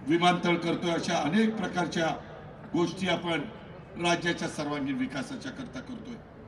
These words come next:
परंतु जे महानगरपालिकेचं कार्यक्षेत्र आहे, इथं जो भ्रष्टाचार चाललेला आहे,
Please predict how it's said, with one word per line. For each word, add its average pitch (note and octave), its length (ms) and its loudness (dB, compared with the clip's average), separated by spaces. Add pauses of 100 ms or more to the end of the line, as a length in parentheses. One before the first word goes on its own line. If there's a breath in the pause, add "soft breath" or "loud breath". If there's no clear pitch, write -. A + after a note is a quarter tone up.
(380)
परंतु D3 380 0
जे D#3 200 2
महानगरपालिकेचं D#3+ 1160 0
कार्यक्षेत्र A2+ 640 -4
आहे, - 840 -8
इथं F3+ 220 2
जो F#3+ 180 2
भ्रष्टाचार D#3 580 2
चाललेला C3 420 2
आहे, - 280 -8